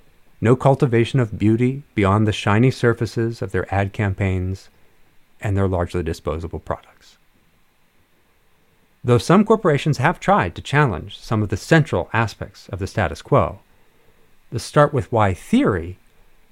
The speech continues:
largely comes down to a pep talk for the status quo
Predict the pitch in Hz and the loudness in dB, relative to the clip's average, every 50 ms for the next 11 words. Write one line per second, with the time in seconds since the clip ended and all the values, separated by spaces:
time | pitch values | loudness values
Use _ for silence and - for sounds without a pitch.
0 | - _ _ - - 107 104 107 135 196 262 294 - - 123 107 - 110 101 - | -20 _ _ -14 -8 -4 0 4 4 4 4 4 2 0 -2 0 0 0 -2 0
1 | - 101 98 95 104 101 98 - - 117 - - - 104 107 104 104 101 - - | 0 -2 0 2 0 0 0 0 -4 -6 -6 -4 -4 -2 0 0 0 -2 -6 -14
2 | - - - - - 127 120 113 101 95 87 - - - _ _ _ 107 98 - | -20 -20 -20 -4 0 4 4 4 4 2 0 -2 -6 -14 _ _ _ -6 -6 -4
3 | - - 92 85 80 78 76 - - - - 90 78 76 87 104 | -2 -2 -2 -2 -2 -6 -10 -12 -14 -6 -4 -4 -4 -4 -8 -14